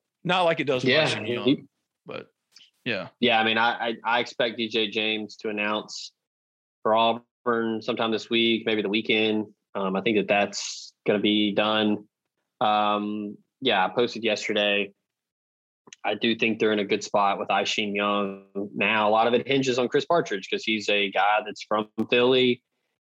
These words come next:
Speaker 2: Um, he's familiar with Partridge, Watson. They're both recruiting him. Um, I think it's safe to say that that plays a role in where Isheem Young would go.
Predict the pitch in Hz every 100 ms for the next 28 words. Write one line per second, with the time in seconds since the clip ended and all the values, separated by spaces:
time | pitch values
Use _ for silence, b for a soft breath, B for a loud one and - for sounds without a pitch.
0 | - 104 95 95 92 92 98 95 _ _
1 | - 104 - 101 101 113 113 113 113 110
2 | - 110 104 - 110 107 107 113 107 101
3 | 98 107 - 98 117 110 104 107 104 104
4 | _ _ _ _ - 101 98 95 95 92
5 | 95 - - 104 - 104 98 113 104 110
6 | - 113 120 120 117 _ _ - 110 104
7 | 104 - - 113 117 127 139 98 92 98
8 | 92 92 - 95 92 92 95 - -